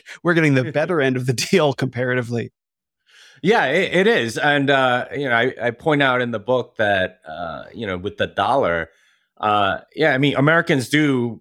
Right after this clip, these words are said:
Speaker 2: uh, suffer from inflation. That, that, that much is
Speaker 1: Yeah.
Speaker 2: fact.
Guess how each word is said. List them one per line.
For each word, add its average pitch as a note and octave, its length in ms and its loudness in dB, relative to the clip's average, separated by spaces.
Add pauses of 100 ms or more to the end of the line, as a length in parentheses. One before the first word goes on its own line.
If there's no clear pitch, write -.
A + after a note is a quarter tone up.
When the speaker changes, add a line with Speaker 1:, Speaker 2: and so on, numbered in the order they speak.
(140)
Speaker 2:
uh, A2 240 0
suffer C#3+ 380 0
from E2+ 240 -2
inflation. E2 480 -8
That, F2 280 -4
that, A#2 280 -2
that A#2+ 160 0
much G2+ 240 -2
is F2 60 -14
Speaker 1:
Yeah. - 180 -12
Speaker 2:
fact. - 140 -20